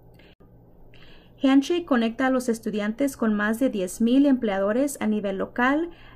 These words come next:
nacional y globalmente. Los estudiantes trabajan con asesores de carreras para identificar y aprender estrategias de búsqueda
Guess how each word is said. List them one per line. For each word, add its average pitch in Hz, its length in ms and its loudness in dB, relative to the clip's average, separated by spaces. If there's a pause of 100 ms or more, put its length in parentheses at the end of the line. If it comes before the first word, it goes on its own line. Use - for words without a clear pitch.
(120)
nacional 226 720 0
y 226 140 -2
globalmente. 196 800 -2 (1120)
Los 240 160 2
estudiantes 262 680 0
trabajan 233 480 0
con 240 160 0
asesores 220 520 -2
de 240 120 -2
carreras 233 560 -2
para 208 180 0
identificar 220 800 -2 (140)
y 269 160 0
aprender 285 420 2
estrategias 220 680 -2
de 208 80 -4
búsqueda 294 600 -4